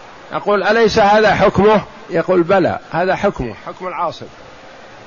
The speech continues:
حكمه يتوقف على تعريفه، وتعريفه يتوقف على حكمه". هذا الدور الذي سيأتي. فكل من أحرز، يعني أخذ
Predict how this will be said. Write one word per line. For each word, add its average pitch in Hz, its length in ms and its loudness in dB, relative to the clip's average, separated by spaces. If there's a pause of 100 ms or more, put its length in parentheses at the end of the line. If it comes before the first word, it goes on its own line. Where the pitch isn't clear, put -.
(1500)
حكمه 226 400 -2
يتوقف 214 540 2
على 208 280 2
تعريفه، 180 520 2
وتعريفه 180 720 2
يتوقف 175 500 2
على 156 240 2
حكمه". 170 400 -2 (1040)
هذا 156 260 0
الدور 139 420 0 (240)
الذي 123 360 -2
سيأتي. 110 520 -6 (1800)
فكل 170 600 0
من 160 280 0
أحرز، 170 560 0
يعني 160 640 2
أخذ 147 260 0